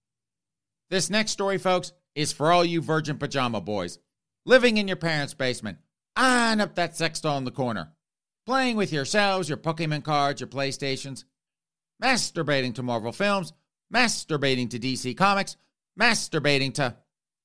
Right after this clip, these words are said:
whatever the hell they're posting on Reddit this week, freaking out your parents, freaking out the neighbors.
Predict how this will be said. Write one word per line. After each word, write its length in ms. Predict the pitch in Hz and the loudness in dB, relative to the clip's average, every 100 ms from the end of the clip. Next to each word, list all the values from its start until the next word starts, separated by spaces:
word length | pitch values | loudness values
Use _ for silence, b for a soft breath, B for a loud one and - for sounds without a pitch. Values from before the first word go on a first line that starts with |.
| - | -2
whatever 280 | 233 226 190 | 2 2 2
the 140 | 160 | 2
hell 180 | 156 151 | 2 2
they're 140 | 127 | 0
posting 440 | 113 147 151 135 131 | -2 -2 -2 -4 -4
on 120 | 120 | -2
Reddit 220 | 120 127 | -2 -2
this 180 | 123 107 | -6 -6
week, 260 | 123 120 _ _ _ _ _ _ 240 | -8 -8 _ _ _ _ _ _ 0
freaking 220 | 247 220 | 4 4
out 100 | 190 | 4
your 100 | 170 | 2
parents, 380 | 170 175 160 - | 0 0 -2 -4
freaking 260 | 151 147 | -4 -2
out 140 | 139 143 | -4 -4
the 60 | |
neighbors. 400 | 131 127 123 - | -4 -4 -6 -12